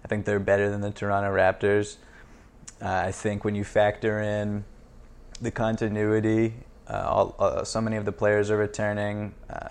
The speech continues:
Evan Turner's gone, Jared Sullinger's gone, basically everybody else is back. Uh, and when you look at the style of play, um, uh, that they deploy, it's a lot of, uh, it's pass happy.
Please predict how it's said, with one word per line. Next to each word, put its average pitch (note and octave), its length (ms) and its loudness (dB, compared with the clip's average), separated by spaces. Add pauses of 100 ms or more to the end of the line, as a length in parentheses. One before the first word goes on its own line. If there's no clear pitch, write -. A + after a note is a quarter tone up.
Evan G2+ 260 -2
Turner's G2+ 400 -2
gone, G2+ 380 -2
Jared G2+ 260 0
Sullinger's G2 440 -2
gone, G2 260 -4
basically G2+ 360 0
everybody G2 420 0
else F#2+ 240 0
is F#2+ 100 -8
back. G#2 500 2 (880)
Uh, F#2+ 440 0 (220)
and G2+ 140 -2
when G2+ 140 -2
you G2 120 -2
look G#2 220 -2
at G#2+ 80 -2
the G#2 80 -2
style G2+ 440 2
of G2 200 -2
play, G#2 600 4 (720)
um, F2+ 680 -2 (1080)
uh, G#1 480 -4
that G#2 340 -2
they G#2 160 2
deploy, G#2 840 4 (300)
it's - 360 -2
a G#2 100 -4
lot G#2 440 4
of, G2 880 -2 (220)
uh, A1 360 -14
it's - 140 -12
pass - 380 4
happy. F#2 440 0